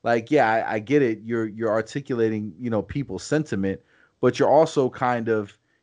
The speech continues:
you're epitomizing the reason why the police are so hostile. Like, everything that you're talking about that they have to go in and deal with,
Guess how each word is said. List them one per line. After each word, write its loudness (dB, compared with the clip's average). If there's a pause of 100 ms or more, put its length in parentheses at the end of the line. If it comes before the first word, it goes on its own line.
you're 4
epitomizing -2
the -6
reason -8
why 2 (380)
the -2
police -4
are -2
so -2
hostile. -4 (520)
Like, -2
everything 0
that -4
you're -2
talking 0
about 0
that -6
they -2
have -2
to -12
go -4
in -4
and -8
deal 0
with, -4